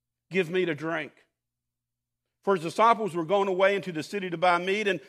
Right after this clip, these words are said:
and then saith the woman of Samaria unto him, "How is it that thou, being a Jew, askest the drink of me, which am a woman of Samaria?" For the Jews have no dealings with the Samaritans. The Jews hate the Samaritans.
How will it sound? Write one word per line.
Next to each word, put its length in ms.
and 140
then 100
saith 260
the 60
woman 380
of 100
Samaria 360
unto 140
him, 200
"How 320
is 180
it 100
that 140
thou, 220
being 200
a 60
Jew, 340
askest 460
the 120
drink 340
of 120
me, 380
which 160
am 100
a 80
woman 380
of 80
Samaria?" 540
For 100
the 100
Jews 460
have 220
no 240
dealings 640
with 140
the 60
Samaritans. 800
The 100
Jews 460
hate 320
the 80
Samaritans. 760